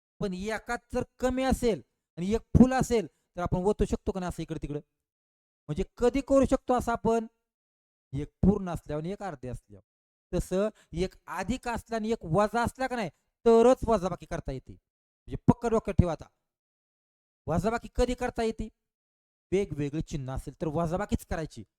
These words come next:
आणि नेमकं त्या मोठ्याकडे बघायचं आणि मोठ्याचं चिन्ह उत्तराला द्यायचं. कुणाचं चिन्ह? मोठ्याचं.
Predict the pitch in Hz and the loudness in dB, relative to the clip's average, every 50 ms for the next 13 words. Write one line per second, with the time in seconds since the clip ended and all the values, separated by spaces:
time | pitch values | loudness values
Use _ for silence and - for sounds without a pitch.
0 | _ _ _ - 147 156 165 185 190 175 - - 175 - 175 170 180 190 180 160 | _ _ _ -12 -8 -6 -4 -4 -4 -4 -6 -8 -6 -6 -4 -2 2 2 2 2
1 | - 160 147 - 156 147 151 156 151 151 147 - 202 240 - _ _ _ _ - | 2 -2 -4 -4 -4 -4 -2 -2 -4 -4 -4 -2 -2 -4 -4 _ _ _ _ -12
2 | 143 143 147 165 180 165 156 - 151 143 - 143 - - 147 143 147 156 151 _ | -10 -8 -4 0 0 0 0 0 -2 -4 -4 -8 -8 -8 -6 -4 -2 -2 -2 _
3 | - 147 139 131 127 120 135 127 113 - - 95 _ _ _ _ _ _ _ _ | -4 -6 -6 -6 -6 -6 -8 -8 -8 -10 -18 -20 _ _ _ _ _ _ _ _
4 | _ _ _ _ _ _ _ _ - - 165 175 165 - - 190 185 190 214 226 | _ _ _ _ _ _ _ _ -8 -6 -4 -4 -4 -4 -4 -4 -4 -4 -6 -8
5 | _ _ _ _ _ - 139 - - - 110 - _ - | _ _ _ _ _ -8 -2 -2 -2 -2 -4 -18 _ -20